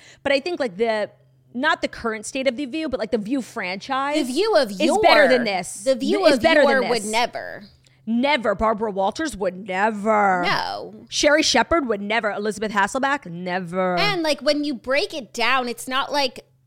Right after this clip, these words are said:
Speaker 2: what happened between them is so unspeakable, you know? Like,
Speaker 1: Right.
Speaker 2: even if the publicist said, "We don't wanna talk about it," like, you still could talk about it. And Hugh Grant could just say what was going through his mind. Like, honestly, it's really not that taboo.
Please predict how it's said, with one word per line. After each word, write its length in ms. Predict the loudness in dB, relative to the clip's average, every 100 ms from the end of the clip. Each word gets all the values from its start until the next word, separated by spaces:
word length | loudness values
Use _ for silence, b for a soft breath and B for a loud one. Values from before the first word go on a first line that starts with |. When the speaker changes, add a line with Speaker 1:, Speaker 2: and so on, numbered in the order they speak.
| _ _ _ _ _ _
Speaker 2:
what 300 | -10 -4 -4
happened 400 | 0 -2 0 -4
between 300 | -6 -6 -4
them 120 | -4
is 80 | -4
so 240 | -4 -2
unspeakable, 880 | -2 -4 -10 -10 -12 -10 -10 -10 -14
you 160 | -8 -4
know? 260 | -2 0 0
Like, 240 | 0 -2 -6 -6
Speaker 1:
Right. 420 | 2 2 2 -2 _ _
Speaker 2:
even 280 | -2 0 0
if 180 | 0 2
the 220 | 4 4
publicist 440 | 2 0 0 -4 -2
said, 120 | 0
"We 80 | 0
don't 80 | -2
wanna 140 | -2
talk 220 | -2 -2
about 260 | 2 2 2
it," 120 | -2
like, 140 | -4 -6 _
you 180 | -12 -4
still 220 | -2 -2
could 160 | -4
talk 240 | -2 -2 0
about 200 | 0 2
it. 200 | 0 0
And 220 | -2 -2
Hugh 200 | -2 -2
Grant 220 | 0 -2 -2
could 240 | -6 -6 -14 _
just 220 | -6 -4
say 280 | 0 2 2
what 420 | -4 -2 -2 -2
was 140 | -8 -2
going 240 | 0 0
through 160 | -4 -8
his 120 | -8
mind. 320 | -6 -6 -8
Like, 220 | -12 -14 b b _ _
honestly, 360 | -4 -4 -4 -6
it's 160 | -6
really 260 | -4 -2 -2
not 380 | -2 -4 -4 -2
that 180 | -2 -2
taboo. 720 | -4 -4 -4 -8 -8 -14